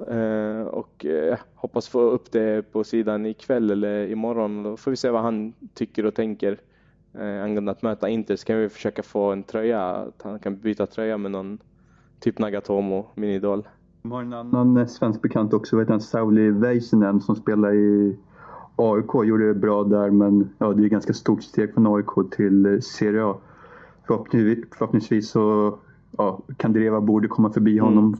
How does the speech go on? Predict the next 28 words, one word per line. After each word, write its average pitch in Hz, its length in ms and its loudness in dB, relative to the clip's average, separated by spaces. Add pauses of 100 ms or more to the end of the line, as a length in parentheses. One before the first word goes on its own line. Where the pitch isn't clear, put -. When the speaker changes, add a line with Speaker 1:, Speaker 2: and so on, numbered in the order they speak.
(160)
Speaker 2:
denna - 360 0
match, 107 240 2
tycker 120 260 -2
man. 113 100 -2 (1040)
Speaker 1:
Ja, 135 200 -4
alltså, 160 440 0
det, - 180 -2
det, - 140 0
jag 170 120 4
vill 180 100 2
inte 185 180 2
diskutera 160 460 0
Kandreva 143 500 0
för 139 160 -4
mycket, 135 580 0
men 117 160 0
jag 117 140 0
tycker - 220 -6
han 107 100 -4
får 107 140 -10
för 104 160 -10
mycket - 240 -10
skit. - 460 -12
Kandreva 120 560 -2
är - 60 -4
en 107 220 -10
grym 120 380 0
fotbollsspelare. 101 760 -8